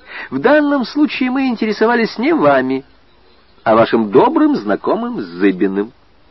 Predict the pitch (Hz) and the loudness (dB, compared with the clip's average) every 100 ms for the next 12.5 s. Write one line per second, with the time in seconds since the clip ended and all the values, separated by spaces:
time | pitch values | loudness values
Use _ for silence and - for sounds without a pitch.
0 | _ _ _ 82 92 82 76 76 156 190 | _ _ _ -6 -4 -4 -4 -4 -2 -2
1 | 104 87 104 143 - 85 90 - 85 87 | -2 -2 0 -2 -4 -8 -8 -8 -6 -4
2 | 131 156 - - - - _ _ _ _ | -4 -4 -2 0 0 -4 _ _ _ _
3 | _ _ - 208 - 370 285 113 - - | _ _ -4 -4 0 2 2 2 0 0
4 | 98 98 - - - - _ _ _ _ | 0 0 -2 -10 -18 -18 _ _ _ _
5 | _ _ _ _ - - - - - 160 | _ _ _ _ -20 -6 0 0 2 4
6 | 175 165 147 131 147 147 117 104 101 95 | 6 4 4 4 4 4 2 2 2 2
7 | 85 80 90 87 80 98 92 87 - 165 | -2 -2 2 2 0 -2 -2 -2 2 2
8 | 262 254 202 220 214 196 190 190 175 107 | 2 0 2 2 2 2 2 4 4 4
9 | 107 101 113 104 101 - 104 101 - 170 | 4 2 -2 0 0 0 2 2 2 4
10 | 294 - - 302 247 233 240 233 226 226 | 4 2 -2 -2 0 -2 -2 -4 -4 -2
11 | 226 208 - 247 170 156 147 - - - | 0 0 -2 -4 -2 -2 -4 -6 -10 -8
12 | - 92 92 - | -2 2 2 0